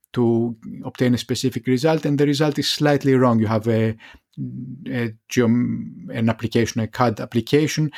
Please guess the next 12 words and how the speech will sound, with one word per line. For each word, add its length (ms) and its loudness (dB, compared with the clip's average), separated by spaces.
and 100 0
you 60 4
have 120 2
some 220 2
lines 280 4
that 180 0
intersect 560 0
when 160 4
they 100 4
should 220 -4
not 200 2
intersect. 640 -2